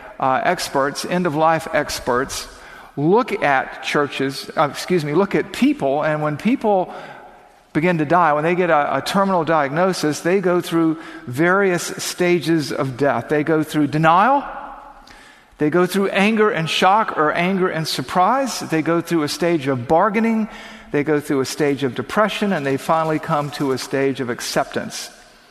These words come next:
And I believe this applies to some degree to these churches that we see in chapters two and three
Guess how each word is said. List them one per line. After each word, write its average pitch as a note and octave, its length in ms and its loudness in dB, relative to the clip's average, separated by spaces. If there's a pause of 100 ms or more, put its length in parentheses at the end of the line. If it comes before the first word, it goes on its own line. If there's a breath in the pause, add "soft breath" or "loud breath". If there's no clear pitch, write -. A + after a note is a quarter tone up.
(640 loud breath)
And F3 100 2
I C4+ 100 4
believe G#3+ 440 2
this F#3 240 -2
applies G3 520 0
to D#3 100 -4
some C4 260 0
degree D3 260 0
to D3+ 100 -2
these D#3 220 -2
churches F#3+ 440 -2
that D3 120 -2
we D3 140 -2
see D3+ 260 -2
in C#3+ 80 -4
chapters C#3+ 480 -2
two D3+ 220 -2
and C#3 120 -8
three C#3 540 -2